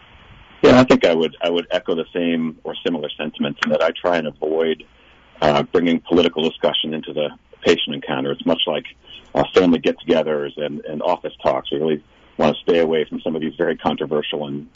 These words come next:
uh, lightning rod sorts of, uh, subject matter. Um, but I will say that, that in many ways I, I, I am biased. I'm a scientist by nature. My undergraduate degree was in microbiology. I believe in science, and it's been, it's been really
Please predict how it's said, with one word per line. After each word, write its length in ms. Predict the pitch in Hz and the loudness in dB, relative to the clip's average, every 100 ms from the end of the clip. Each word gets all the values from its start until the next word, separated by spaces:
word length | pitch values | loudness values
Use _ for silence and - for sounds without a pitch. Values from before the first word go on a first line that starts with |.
| - | -8
uh, 200 | 73 67 | -2 0
lightning 380 | 73 78 80 73 | 0 -2 -2 -4
rod 240 | 71 69 - | -4 -4 -4
sorts 240 | 71 - | -4 -4
of, 140 | 69 65 - | -6 -6 -6
uh, 100 | 67 67 | -4 -4
subject 300 | 78 73 71 | -8 -6 -6
matter. 300 | 73 65 67 - - - - - - | -4 -6 -6 -10 -20 -20 -20 -18 0
Um, 460 | 82 151 151 - - - _ - | 4 6 6 4 -2 -10 _ -6
but 140 | - 110 | 4 4
I 80 | |
will 180 | 120 156 - | 4 0 -2
say 80 | 101 | -4
that, 200 | 92 87 113 | -4 -6 -2
that 160 | 92 | -2
in 120 | 98 | 0
many 200 | 98 104 | -2 -2
ways 180 | 98 87 87 | -2 -2 -4
I, 280 | 82 82 | -6 -4
I, 40 | 78 | -4
I 100 | 85 92 | -2 -2
am 120 | 90 | -2
biased. 360 | 76 76 98 - | -4 0 -2 -2
I'm 160 | 78 | -8
a 60 | 78 - | -8 -8
scientist 520 | 73 80 82 82 - | -8 -8 -10 -12 -4
by 140 | 73 73 | -4 -4
nature. 460 | 73 78 85 82 - | -8 -2 0 -2 -2
My 260 | 76 69 - | -6 -6 -6
undergraduate 580 | 80 80 80 76 82 - | -4 -4 -2 -2 -4 -8
degree 300 | 71 78 78 | -6 -2 -2
was 120 | 76 | -4
in 100 | 71 | -10
microbiology. 920 | 71 78 - 67 67 73 80 - 80 - - - - - | -10 -6 -4 -4 -2 0 0 -2 -4 -6 -20 -20 -14 -2
I 80 | 65 | 0
believe 340 | 73 78 85 | 2 2 2
in 140 | 82 | 0
science, 380 | - 78 80 - - - - _ - | -4 -4 -4 -6 -10 -12 -12 _ -2
and 140 | 80 | 0
it's 140 | 78 | 0
been, 400 | - 107 110 113 - _ _ _ _ | 0 0 0 -4 -8 _ _ _ _
it's 140 | - - | -8 -4
been 160 | 156 | -4
really 200 | 143 131 | -2 -6